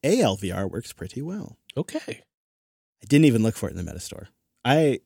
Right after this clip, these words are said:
Speaker 1: just got <laughs> so in the workflow of sideloading
Speaker 2: <laughs>
Speaker 1: A P Ks, I was like, "I'll just go get it."
Speaker 2: I don't need no store.
Speaker 1: I don't need no store.
Speaker 2: This is, uh, Sitel, former I O S user, folks.
Speaker 1: <laughs>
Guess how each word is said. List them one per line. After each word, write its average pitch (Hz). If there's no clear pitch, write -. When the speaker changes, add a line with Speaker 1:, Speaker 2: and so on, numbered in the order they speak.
Speaker 1:
just 131
got 127
<laughs> -
so 143
in 147
the 123
workflow 127
of 131
sideloading 127
Speaker 2:
<laughs> 123
Speaker 1:
A 123
P 123
Ks, 147
I 127
was 120
like, 120
"I'll 143
just 165
go 196
get 208
it." -
Speaker 2:
I 156
don't 135
need 196
no 160
store. -
Speaker 1:
I 151
don't 156
need 127
no 113
store. 104
Speaker 2:
This -
is, 104
uh, -
Sitel, -
former 92
I 87
O -
S -
user, -
folks. -
Speaker 1:
<laughs> -